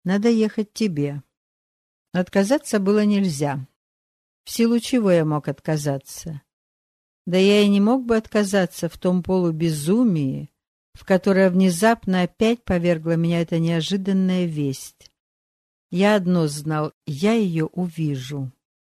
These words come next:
Предлог для встречи был страшный, но законный. Мы послали ответную телеграмму,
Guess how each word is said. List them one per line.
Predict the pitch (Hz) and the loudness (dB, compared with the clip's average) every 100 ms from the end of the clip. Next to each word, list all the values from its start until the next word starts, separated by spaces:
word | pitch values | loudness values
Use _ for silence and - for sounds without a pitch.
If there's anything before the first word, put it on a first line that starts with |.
| _ _ _ _ _ _ | _ _ _ _ _ _
Предлог | 180 190 208 202 | -4 0 2 2
для | 180 185 | 2 0
встречи | - 220 233 - | 0 0 0 -2
был | 170 170 | -4 -4
страшный, | - - 196 226 - - 147 151 147 _ _ _ | -4 -6 -4 -2 -4 -8 -8 -10 -12 _ _ _
но | 175 | 0
законный. | 175 185 - 151 143 135 135 139 - _ _ _ _ _ _ _ _ _ _ _ _ - | 2 0 0 -2 -2 -4 -6 -10 -14 _ _ _ _ _ _ _ _ _ _ _ _ 0
Мы | 247 | 2
послали | 277 208 - 202 196 | 2 0 2 2 4
ответную | 185 190 180 185 175 | 2 0 -2 0 -4
телеграмму, | - 170 165 170 202 226 226 226 | -2 -2 -2 0 0 2 0 -2